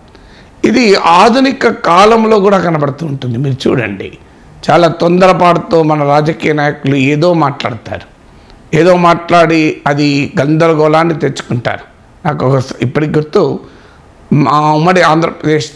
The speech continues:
రాష్ట్రంలో ఒక డైరెక్టర్ జనరల్ of పోలీస్ ఉండే, డీజీపీ. So ఆయనను విలేకరులు అడిగారు, "కూంబింగ్ ఆపరేషన్స్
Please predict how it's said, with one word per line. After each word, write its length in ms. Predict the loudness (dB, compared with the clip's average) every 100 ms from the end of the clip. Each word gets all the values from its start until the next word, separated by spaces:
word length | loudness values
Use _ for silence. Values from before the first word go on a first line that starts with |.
| -4
రాష్ట్రంలో 840 | -4 -4 -6 -4 0 0 0 -2 -6 -8
ఒక 140 | -4
డైరెక్టర్ 580 | -2 0 0 -2 -2 -2
జనరల్ 280 | -2 -2 -2
of 40 |
పోలీస్ 520 | -4 -2 0 -2 -4
ఉండే, 240 | -12 -12 -6
డీజీపీ. 560 | -2 -2 -2 -6 -10 -16 -18 -20 -20 -20 -20 -20 -20 -10 2
So 120 | 4
ఆయనను 840 | 6 6 6 4 2 2 0 0 0
విలేకరులు 600 | 0 2 2 2 0 0
అడిగారు, 340 | -2 -4 -10 -16 -20 -20 -20 -20 -20 -20 -20 -18 -12
"కూంబింగ్ 500 | -2 0 2 2 4
ఆపరేషన్స్ 1200 | 2 2 2 2 0 -4 -4 -4 -2 0 0 -2